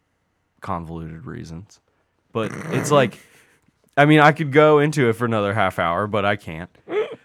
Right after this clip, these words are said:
Uh, and then you've done another Mads Mikkelsen fight, and other than that, you haven't done a lot of fighting. Uh, and then here comes this Higgs guy, and he ca-, he can kinda control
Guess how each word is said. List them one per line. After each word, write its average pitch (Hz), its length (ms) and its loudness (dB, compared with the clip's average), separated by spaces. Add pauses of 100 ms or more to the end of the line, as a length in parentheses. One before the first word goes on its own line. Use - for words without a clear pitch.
(140)
Uh, 127 340 4
and 143 180 -2
then 143 200 0
you've 139 200 -4
done 147 240 2
another 165 360 0
Mads 139 320 0
Mikkelsen 123 460 -4
fight, 113 320 0
and 117 160 -2
other 135 200 0
than 127 180 -4
that, 156 140 -2
you 117 100 -4
haven't 107 160 -4
done 107 140 -4
a 101 60 -4
lot 95 140 -4
of 87 60 -12
fighting. 110 520 0 (480)
Uh, 110 320 0
and 120 160 -4
then 123 140 -2
here 143 140 -2
comes 127 340 -4
this 127 240 -6
Higgs 165 380 -6
guy, 98 300 0
and 107 360 -6
he 160 460 -4 (120)
ca-, 135 200 -6 (100)
he 151 220 -14
can 147 160 -8
kinda 123 280 -4
control 120 920 -4